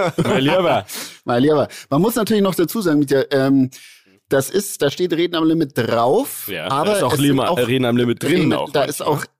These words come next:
Speaker 3: Reden am Limit drin, manchmal, denn es ist ja so, es werden viele andere Podcast-Gäste,
Speaker 2: Ja.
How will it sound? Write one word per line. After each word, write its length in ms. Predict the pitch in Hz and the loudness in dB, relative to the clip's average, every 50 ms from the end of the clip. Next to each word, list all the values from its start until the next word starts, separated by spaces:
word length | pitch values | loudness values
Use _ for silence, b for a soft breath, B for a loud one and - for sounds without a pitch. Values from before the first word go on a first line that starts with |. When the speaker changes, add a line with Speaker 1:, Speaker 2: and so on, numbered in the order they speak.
| _ _ _ - | _ _ _ -6
Speaker 3:
Reden 360 | 135 135 147 156 151 160 156 | -2 0 0 2 2 0 0
am 120 | - 139 139 | 0 2 2
Limit 360 | 135 139 135 131 117 - - | 2 4 2 0 -2 -4 -2
drin, 200 | - 165 214 214 208 | -2 -2 -2 -2 -4
manchmal, 840 | - 123 117 123 135 143 143 139 - - 107 95 92 104 127 160 165 | -2 0 2 2 4 2 2 0 -2 -4 -4 -2 -2 -2 -2 -2 -2
denn 180 | 151 135 135 | 0 0 0
es 100 | 139 139 | 0 -2
ist 140 | 147 - - | -4 -6 -2
ja 100 | 151 139 | 0 0
so, 240 | 135 147 156 180 - | 2 2 0 0 0
es 180 | - 139 - 143 | -2 -6 -4 -2
werden 220 | 147 151 156 156 | 0 0 0 0
viele 340 | - - 202 190 196 170 - | -2 -4 -4 -2 -2 -2 -2
andere 320 | - 160 226 240 233 190 | -2 -2 0 0 0 -2
Podcast-Gäste, 1500 | 135 - - 120 101 - - - 131 95 98 - - - - _ _ _ - 127 120 - - - - - 143 139 156 190 208 - _ - | -4 -2 -4 -4 -4 -4 -6 -4 -4 -2 -2 -4 -8 -16 -18 _ _ _ -2 0 0 0 -2 -6 -6 -2 0 2 2 0 -2 -6 _ -6
Speaker 2:
Ja. 200 | - 73 60 | -6 -6 -6